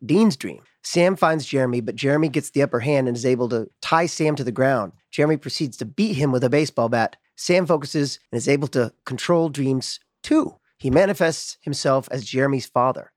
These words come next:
This creates a distraction long enough for Sam to break free and beat Jeremy to death with the bat. Meanwhile, Dean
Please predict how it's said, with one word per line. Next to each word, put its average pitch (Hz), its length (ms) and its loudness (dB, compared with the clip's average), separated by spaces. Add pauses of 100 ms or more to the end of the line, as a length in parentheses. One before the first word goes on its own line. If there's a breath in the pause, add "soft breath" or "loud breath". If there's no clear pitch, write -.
(100)
This 156 200 -2
creates 127 420 0
a 123 80 -6
distraction 123 560 -2
long 147 180 2
enough 143 160 -2
for 113 100 -14
Sam 139 300 0
to 113 40 -6
break 208 300 0
free 170 320 0
and 120 180 -8
beat - 180 -4
Jeremy 147 320 2
to 127 80 -2
death 117 240 0
with 120 120 -4
the 107 80 -10
bat. 104 240 -6 (100)
Meanwhile, 165 640 4
Dean 175 640 2